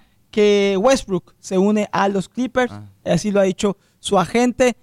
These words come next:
Speaker 1: Tenemos muchas noticias, mucho contenido. Quédese con nosotros hasta la una de la tarde. Comenzamos lunes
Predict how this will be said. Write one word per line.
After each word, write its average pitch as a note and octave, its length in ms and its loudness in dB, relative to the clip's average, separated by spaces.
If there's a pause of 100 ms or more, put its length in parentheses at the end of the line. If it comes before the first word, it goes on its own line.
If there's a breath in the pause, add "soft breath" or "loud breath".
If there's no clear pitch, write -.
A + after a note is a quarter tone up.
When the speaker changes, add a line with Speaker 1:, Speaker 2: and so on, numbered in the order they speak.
(140)
Speaker 1:
Tenemos B3 320 2
muchas A3+ 380 0
noticias, E3 480 -4
mucho C#4+ 280 2
contenido. G3 540 0
Quédese D4 320 0
con B3+ 140 -2
nosotros C4 580 0 (220)
hasta G3+ 240 -2
la G#3+ 120 4
una B3 280 2
de C4+ 100 2
la D#4 120 0
tarde. F4+ 380 2
Comenzamos D4 600 2
lunes D4 400 -2